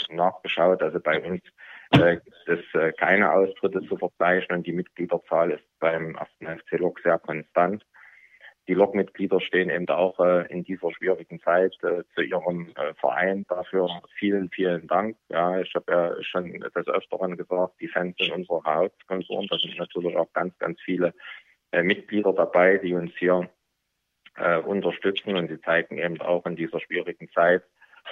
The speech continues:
äh, jetzt ihre Verbundenheit, äh, zu unserem, äh, Verein. Wir haben ja in den letzten sieben Jahren sehr zugelegt, was die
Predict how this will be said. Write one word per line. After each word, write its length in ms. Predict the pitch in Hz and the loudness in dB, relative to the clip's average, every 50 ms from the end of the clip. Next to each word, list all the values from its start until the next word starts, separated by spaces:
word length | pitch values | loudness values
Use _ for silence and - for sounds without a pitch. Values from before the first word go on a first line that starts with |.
| - | -2
äh, 140 | - 85 87 87 | 4 6 6 6
jetzt 320 | 82 87 82 - _ _ | 6 2 -2 -4 _ _
ihre 460 | - 90 90 80 85 87 85 82 76 - - | 0 0 2 4 4 4 2 2 0 -2 -4
Verbundenheit, 840 | 87 85 - 110 104 117 117 - - 90 87 87 90 90 90 - - _ _ _ _ _ _ _ _ | -6 -4 0 0 0 0 0 -4 -6 -4 0 2 4 4 2 2 -2 _ _ _ _ _ _ _ _
äh, 260 | - 87 87 87 82 82 - - | 2 4 6 6 4 2 -2 -2
zu 80 | - 92 | -2 0
unserem, 600 | 69 71 92 90 87 85 - 90 85 85 82 82 - _ _ _ _ _ - | 0 2 0 -2 -2 -2 0 0 0 0 -2 -4 -6 _ _ _ _ _ -12
äh, 240 | - - - - - - | -8 -6 -6 -6 -6 -2
Verein. 560 | - 78 - - - 92 98 107 113 117 117 - _ _ _ _ _ _ _ _ | -2 -2 0 2 4 6 6 6 6 2 -2 -6 _ _ _ _ _ _ _ _
Wir 160 | - 87 82 | -2 2 2
haben 300 | 90 92 92 90 - - - | 4 2 2 0 -4 -4 -2
ja 240 | 95 90 87 85 - - - - - - | 0 2 2 2 0 -4 -10 -20 -14 -8
in 200 | 80 95 95 90 | -8 -8 -6 -2
den 200 | 92 90 87 87 | 0 0 0 2
letzten 400 | 85 92 - - _ _ 90 90 - | 0 0 -2 -2 _ _ -8 -8 -6
sieben 300 | - 95 95 - 90 87 | -4 -6 -6 -4 -4 0
Jahren 400 | 85 85 87 92 98 95 95 90 - 85 - _ | 2 4 4 4 2 2 0 -2 -2 -4 -6 _
sehr 240 | 92 90 90 85 - | 2 2 2 2 0
zugelegt, 600 | - - 120 117 - 107 95 98 101 104 98 - - - | -2 -4 -4 -2 0 0 4 6 6 6 6 2 -2 -4
was 100 | 90 - - _ - | -4 -4 -4 _ -4
die 200 | 90 87 87 | -2 -2 -2